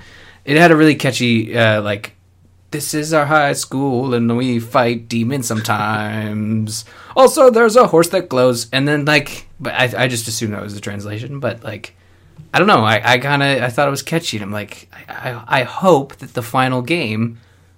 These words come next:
of Shin Megami Tensei Cross Fire Emblem has wacky high school anime J-pop.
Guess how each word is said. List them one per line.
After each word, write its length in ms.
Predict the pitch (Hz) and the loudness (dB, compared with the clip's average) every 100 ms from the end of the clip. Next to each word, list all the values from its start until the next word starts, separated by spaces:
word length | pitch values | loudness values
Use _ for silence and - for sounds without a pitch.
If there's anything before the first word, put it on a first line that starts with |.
| _ - | _ -4
of 480 | 117 110 107 113 - _ _ _ _ | -2 0 -4 -12 -20 _ _ _ _
Shin 320 | - - 123 | -8 -4 -4
Megami 360 | 120 120 113 113 | -2 0 2 0
Tensei 640 | 117 151 120 104 101 107 - _ | 0 -4 -4 -8 -8 -10 -12 _
Cross 300 | - 117 117 | -4 -2 -2
Fire 260 | - 185 135 | -4 -4 -4
Emblem 420 | 101 98 101 110 - _ _ _ - | -8 -10 -12 -12 -14 _ _ _ -12
has 440 | - 113 120 120 | -2 2 2 0
wacky 640 | 117 110 101 117 107 110 - _ _ _ - | -2 0 0 -4 -4 -6 -10 _ _ _ -8
high 240 | - 110 | 0 0
school 400 | - - 107 101 - | 0 -6 -10 -10 -12
anime 540 | 104 101 101 101 101 | -12 -12 -12 -12 -14
J-pop. 580 | - - - - - | -16 -18 -18 -20 -20